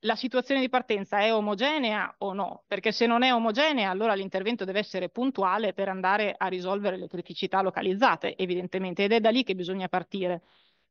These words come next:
E, ed è il concetto per cui il miglioramento non è solo una percentuale dell'adeguamento, è un modo diverso di vedere il problema, quindi capire se ci sono dei, delle, delle problematiche, eh, puntuali da andare a risolvere. Da lì bisogna sempre partire. Poi,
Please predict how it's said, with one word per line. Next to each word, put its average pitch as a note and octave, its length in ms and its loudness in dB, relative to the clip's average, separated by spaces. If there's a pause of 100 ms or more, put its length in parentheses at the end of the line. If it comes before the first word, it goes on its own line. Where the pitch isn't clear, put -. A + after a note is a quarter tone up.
E, F#3+ 1000 -8 (160)
ed G3+ 180 0
è - 20 4
il G#3+ 80 2
concetto A#3 440 2
per G#3 180 0
cui A#3 440 -2 (680)
il G#3+ 160 -2
miglioramento A3+ 720 2
non G3 160 -4
è A3 160 2
solo G#3 280 -4
una F#3+ 140 -4
percentuale G3 640 0
dell'adeguamento, F#3+ 920 -2
è G#3 140 2
un G3+ 520 -4
modo G#3+ 360 6
diverso G#3+ 460 0
di G3 100 -4
vedere G3 280 -2
il F#3+ 80 -2
problema, F#3+ 500 -4
quindi F#3+ 440 -8 (160)
capire A3+ 480 2
se G#3+ 140 0
ci G#3 120 -6
sono G#3+ 260 -2
dei, G3 280 -2
delle, F#3+ 420 -4
delle G3+ 220 0
problematiche, G#3+ 840 0 (320)
eh, G3 260 2
puntuali A3+ 600 4
da G#3 100 0
andare F#3+ 260 0
a F#3 40 2
risolvere. F#3+ 520 -2
Da A3 100 0
lì B3+ 140 0
bisogna A#3+ 320 -2
sempre G3+ 320 -6
partire. F3 580 -6
Poi, A3+ 320 2